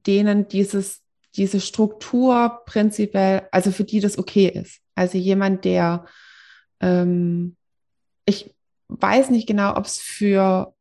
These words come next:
jeden was ist, sich so in so einem agilen Umfeld, so auch in,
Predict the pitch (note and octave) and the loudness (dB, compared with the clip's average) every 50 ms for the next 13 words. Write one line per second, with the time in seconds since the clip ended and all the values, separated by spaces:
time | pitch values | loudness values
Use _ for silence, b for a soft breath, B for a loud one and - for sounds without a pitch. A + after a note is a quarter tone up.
0 | _ - F#3 F3+ - F#3 G3+ A#3 C4 C4 C#4+ C4+ C4+ C#4 C#4+ D#4 D#4+ _ _ _ | _ -14 -4 0 4 4 4 4 4 2 2 2 2 0 0 -2 -4 _ _ _
1 | _ _ _ _ _ _ _ _ - - G#3 A3+ B3 - - - A#3 A#3 B3+ C4 | _ _ _ _ _ _ _ _ -4 -2 0 -2 -2 -4 -4 -2 2 2 2 2
2 | C4 - - A#3 A3 G#3 - - - - G#3 G3 G3+ G3+ G#3+ G3+ G3+ G3 G3 - | 0 -2 -2 -2 -2 -2 -4 -4 -2 0 0 0 0 -2 -2 0 0 0 -2 -2
3 | G3 F#3+ F#3+ - - A#3 B3+ B3 A#3+ A#3 A3+ - - G#3+ A3+ A3 - A3 G#3 G#3 | -4 -4 -4 -2 0 2 2 4 4 2 2 0 0 0 -2 0 0 0 2 2
4 | G3+ G3+ G3+ - - G3+ G3+ G3 - - F#3+ F#3+ F#3+ - - G3 F#3+ F#3+ F#3+ F#3 | 2 0 -2 -4 -4 -4 -2 -2 -2 0 0 0 0 0 0 0 2 2 0 -2